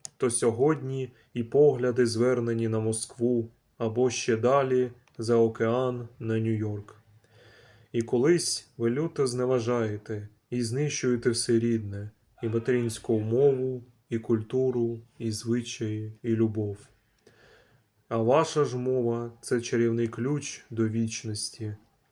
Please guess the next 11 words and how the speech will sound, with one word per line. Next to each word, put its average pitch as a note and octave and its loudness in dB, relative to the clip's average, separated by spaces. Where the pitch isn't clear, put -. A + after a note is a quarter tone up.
своєрідний C3+ 2
звуковий A#2+ 0
пароль A#2 2
Сезам, G#2+ -4
за A#2 4
допомогою A#2 0
якого C3 4
ви A2+ -2
зможете A#2+ -4
відкрити A#2+ -2
потаємні A2+ -2